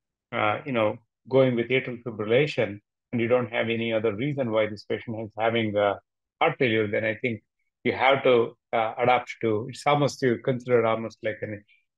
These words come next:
hemodynamically unstable type of a patient. In that case, I think cardioversion and possibly using an amiodarone as a choice will,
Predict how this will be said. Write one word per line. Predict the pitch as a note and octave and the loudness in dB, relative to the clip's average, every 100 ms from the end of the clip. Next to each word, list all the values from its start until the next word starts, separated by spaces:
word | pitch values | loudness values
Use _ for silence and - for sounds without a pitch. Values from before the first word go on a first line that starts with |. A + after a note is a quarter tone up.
| - | 0
hemodynamically | C#3+ C3 A#2+ A#2 A2+ A2+ A2+ A2+ A#2+ | 4 6 6 4 -2 -4 -2 -2 -2
unstable | A#2+ A2+ - D3 C3 A2 G2+ | -2 -2 2 4 4 2 0
type | G#2+ | -2
of | G#2+ - | -2 -12
a | |
patient. | G2+ G#2 G2 A2 G2+ | -8 -8 -8 -10 -6
In | G#2+ | -6
that | - | -4
case, | - A#2 A#2 | 0 0 0
I | A2 | -6
think | G#2+ G2+ | -8 -4
cardioversion | A2+ A2+ G#2+ A2 - G#2+ G2+ G2+ _ _ _ _ - | 0 2 2 -2 -4 -6 -6 -10 _ _ _ _ -6
and | G#2 G2 _ C3 | -4 -6 _ 2
possibly | C3+ B2 A#2 A#2 | 4 4 0 0
using | G#2+ A2 G#2 G#2 | 0 -2 -2 -4
an | G2+ | -6
amiodarone | G2 G#2+ A2 G2+ G#2 G2+ G2 | -4 -2 0 0 -4 -4 -4
as | F#2+ | -4
a | F#2+ - _ _ _ _ A#2+ | -6 -8 _ _ _ _ 4
choice | A2+ G#2+ A2+ | 4 2 -2
will, | A2 | -4